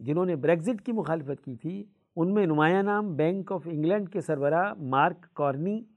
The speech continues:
سابق وزیر اعظم ڈیوڈ کیمرون، جان میجر، ٹونی بلیئر، گارڈن براؤن اور سابق امریکی صدر باراک حسین اوباما تھے۔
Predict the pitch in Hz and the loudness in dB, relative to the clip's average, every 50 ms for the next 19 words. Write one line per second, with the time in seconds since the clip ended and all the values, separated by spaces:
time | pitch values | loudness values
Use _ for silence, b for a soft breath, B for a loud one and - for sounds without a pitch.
0 | _ _ _ _ _ - - 165 165 175 208 220 220 - 147 147 156 170 185 180 | _ _ _ _ _ 0 4 4 6 6 4 2 0 -2 -4 -2 0 2 2 4
1 | 180 175 175 165 190 185 170 147 151 147 143 147 131 123 - _ - 139 135 135 | 4 4 2 2 0 -2 2 4 4 4 4 4 0 -2 -8 _ -4 -2 0 2
2 | 139 170 185 214 220 220 214 - b b b b b b b b b b b b | 2 4 4 2 0 -2 -8 -12 b b b b b b b b b b b b
3 | b 123 107 110 151 170 180 175 165 143 127 127 127 123 131 190 214 226 233 - | b -10 -4 0 0 0 2 0 0 0 0 2 2 2 2 2 2 2 0 -6
4 | _ _ - _ _ - 147 147 147 147 147 131 131 135 135 151 170 190 208 220 | _ _ -20 _ _ 2 2 4 4 4 2 2 4 4 6 6 6 4 2 0
5 | 220 _ _ _ _ _ _ - 131 127 139 147 151 147 160 151 135 123 131 135 | -4 _ _ _ _ _ _ -6 2 4 6 6 6 6 4 0 0 2 4 4
6 | 139 156 175 196 208 214 - _ _ _ _ _ - 190 190 170 - 180 175 185 | 4 4 2 0 -2 -6 -10 _ _ _ _ _ -2 0 0 0 4 4 4 4
7 | 190 247 233 - 190 175 175 175 185 175 180 - 220 185 - - 185 180 208 214 | 4 2 -2 -2 -2 -2 -2 -2 -4 -4 -6 -10 -12 -8 -4 -4 -2 0 -2 -4
8 | 208 175 156 156 160 175 190 202 190 - - 143 143 - - 143 151 175 180 196 | -2 -2 -2 0 2 2 0 0 -4 -6 -8 -8 -8 -4 -4 -4 -2 -2 -4 -8
9 | - - - 139 143 147 156 185 202 175 - - 104 | -8 -4 0 2 4 4 4 4 2 0 0 -6 -14